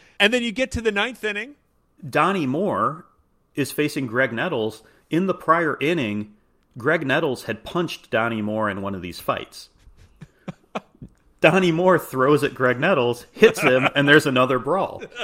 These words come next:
Speaker 1: Oh my gosh, it's
Speaker 2: After
Speaker 1: amazing.
Speaker 2: that, they ended up clearing out the dugouts,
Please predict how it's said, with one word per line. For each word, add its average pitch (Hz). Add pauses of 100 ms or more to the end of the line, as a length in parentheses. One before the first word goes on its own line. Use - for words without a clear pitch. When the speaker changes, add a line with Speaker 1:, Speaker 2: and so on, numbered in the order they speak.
(1700)
Speaker 1:
Oh 185
my 143
gosh, 135 (120)
it's 175
Speaker 2:
After 170
Speaker 1:
amazing. 147
Speaker 2:
that, 135
they 143
ended 160
up 131
clearing 151
out 139
the -
dugouts, 101